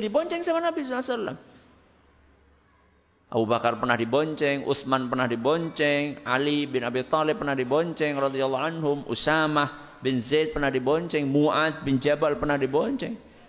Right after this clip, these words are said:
Bahkan ada sebagian ulama berusaha untuk mengumpulkan, ya, riwayat-riwayat sahabat yang pernah dibonceng sama Nabi itu sampai empat puluh orang.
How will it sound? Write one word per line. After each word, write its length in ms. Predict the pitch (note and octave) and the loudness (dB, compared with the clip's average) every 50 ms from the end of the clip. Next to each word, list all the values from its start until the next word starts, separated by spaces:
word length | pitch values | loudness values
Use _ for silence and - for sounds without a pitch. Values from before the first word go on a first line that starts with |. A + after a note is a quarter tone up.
| - | -2
Bahkan 320 | - C#3+ C#3 D#3+ D#3+ D3+ D#3 | -2 0 2 2 2 4 4
ada 80 | D#3 | 2
sebagian 400 | D3+ D#3 D#3 D3+ C3+ D#3 D3+ - | 2 2 2 2 2 2 2 2
ulama 320 | C#3+ D3+ D3 D3 E3 F#3 F#3 | 2 2 2 2 2 0 0
berusaha 400 | - D3+ D3+ D3+ D3 - D#3+ D#3 D3+ | 0 2 2 2 2 4 2 2 2
untuk 320 | - D3 D3+ D3 E3+ D#3+ - - | 2 0 0 2 0 0 0 2
mengumpulkan, 1120 | D#3+ D#3 D#3 D#3 D#3 D3+ D#3+ E3+ E3+ E3 D#3+ E3 - F#3 E3+ D#3+ - - - C3+ C3+ D3+ D#3+ - - - - - - - - - - - - - - - - - | 2 2 4 4 4 4 4 4 4 4 2 2 4 4 4 4 2 2 2 4 4 4 2 0 -6 -10 -18 -18 -20 -20 -20 -20 -20 -20 -20 -20 -20 -20 -20 -14
ya, 400 | - - A2+ G#2+ G#2+ A#2+ B2 - - - - - | -6 -2 0 2 2 0 0 -4 -10 -12 -6 0
riwayat-riwayat 1400 | D3 D3 D3 D3 D3+ D3 D3+ D#3 D#3 D3+ D3+ D3 D3 D3 C#3 C#3+ C#3 C#3+ D3+ D3+ D3 D3 - - - - - - | 2 2 4 4 4 4 2 2 2 0 2 4 4 4 4 4 4 4 4 2 2 0 -6 -14 -18 -20 -20 -18
sahabat 560 | - - C#3 C#3 C#3+ C#3 C3 C3+ D3+ D3 - C#3+ | -10 -4 -2 0 2 2 2 2 0 0 0 0
yang 160 | C#3 C#3 B2 | -2 0 0
pernah 240 | D3+ D3 D3 C#3+ B2+ | 0 0 0 0 0
dibonceng 480 | C3 B2 B2 C3 C3 B2+ - D3 C#3+ | 0 2 2 2 2 2 0 -2 -2
sama 240 | C#3 C3+ C3+ C3 C3+ | -2 -2 -2 -2 -2
Nabi 320 | C#3 C#3+ C#3+ C3+ C#3 C#3 | -2 -4 -4 -2 -4 -4
itu 80 | C#3 D#3+ | -4 -4
sampai 320 | D3+ - D3 C#3 C3+ C#3+ | -6 -4 -4 -4 -2 -4
empat 320 | G2 C3 C3 B2+ C3 - - | -4 -4 -2 -4 -4 -4 -2
puluh 240 | D3 D3 C#3 C3 A2+ | -2 0 0 0 -2
orang. 320 | - B2+ - - C#3 A#2+ | -2 -4 -2 -4 -4 -6